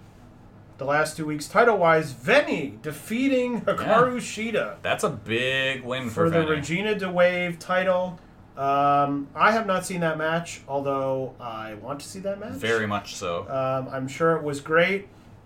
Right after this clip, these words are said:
Speaker 1: And A E W talent going down.
Speaker 2: And Veni's already like, "Yep, I wanna go defend this title in A E W." <laughs>
Speaker 1: Gr-, that would be great.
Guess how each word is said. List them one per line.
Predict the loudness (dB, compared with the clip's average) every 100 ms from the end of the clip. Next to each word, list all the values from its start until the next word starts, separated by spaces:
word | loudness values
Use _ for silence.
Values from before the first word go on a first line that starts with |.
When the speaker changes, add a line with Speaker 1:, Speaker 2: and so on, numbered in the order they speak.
| -12
Speaker 1:
And | -2 2 4 2 0 -2 -6 -6
A | -4 -2
E | 0
W | 4 4 2
talent | -4 0 0 0 -2
going | -4 -2 -2
down. | -2 -2 -4 -8 -4
Speaker 2:
And | -2 0
Veni's | 2 2 2 0
already | 2 4 4 4 4
like, | 2 0
"Yep, | -2 -2
I | -2
wanna | -2 -2
go | 0 0 2 0 0 -2
defend | -4 -4 -4
this | -6
title | -4 -2 0 0
in |
A | -2 -4
E | -2
W." | -2 2 4 2
<laughs> | 0 -12 -16 -20 -20 -20 -20 -20
Speaker 1:
Gr-, | -10 -8 -8 -2
that | 2
would | 2 0
be | -2
great. | -2 -2